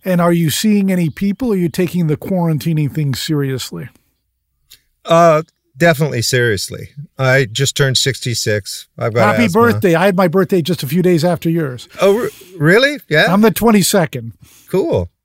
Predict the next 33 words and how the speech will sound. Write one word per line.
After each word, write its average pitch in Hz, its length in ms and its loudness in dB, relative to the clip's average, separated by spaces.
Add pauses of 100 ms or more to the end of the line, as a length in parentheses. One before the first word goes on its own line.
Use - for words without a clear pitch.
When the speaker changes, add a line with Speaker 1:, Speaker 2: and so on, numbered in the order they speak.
Speaker 2:
So, 190 560 2
you 160 240 0
know, 151 120 4
the 147 80 0
wife 143 440 2
and 156 120 0
my 139 120 -2
daughter 135 340 2
says 131 320 0
I 131 80 0
can't 123 260 -2
do 123 120 0
anything, 117 420 -2
so 117 240 -4
they 117 160 -2
do 113 180 -4
all 117 120 0
the 107 60 -4
shopping. 101 480 -6 (540)
I'm 208 120 2
okay 180 320 2
with 156 180 0
this. - 380 -10 (400)
You 160 100 4
know, 180 180 6
and 170 100 4
it's, 170 180 -2
for 165 220 2
me, 156 560 2 (200)
I 160 60 2
don't 208 180 0
think 175 180 0
I've 139 180 0